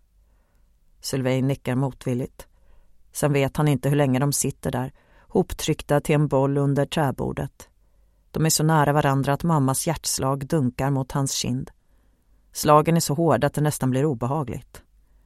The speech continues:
När Sylvain lutar in näsan mot den lena huden känner han doften av tvålen hon alltid använder. Den är gul och luktar citrus.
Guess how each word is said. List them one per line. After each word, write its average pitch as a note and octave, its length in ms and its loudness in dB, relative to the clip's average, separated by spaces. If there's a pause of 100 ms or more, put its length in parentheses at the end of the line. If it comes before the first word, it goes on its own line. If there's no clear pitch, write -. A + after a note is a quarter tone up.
(460)
När E3+ 120 2
Sylvain D#3+ 500 4
lutar F3 400 2
in D3+ 200 2
näsan D3 520 2
mot C#3 200 -2
den C#3+ 180 2
lena C#3 320 2
huden C#3+ 500 -2
känner C#3 440 0
han D3+ 160 2
doften C#3 420 -4
av C#3 80 -2
tvålen C#3 480 -2
hon C#3 120 2
alltid C#3 300 0
använder. B2 540 -4 (920)
Den D#3+ 140 2
är D#3+ 40 2
gul D3 320 0
och C3+ 80 0
luktar C#3 280 -4
citrus. - 720 -6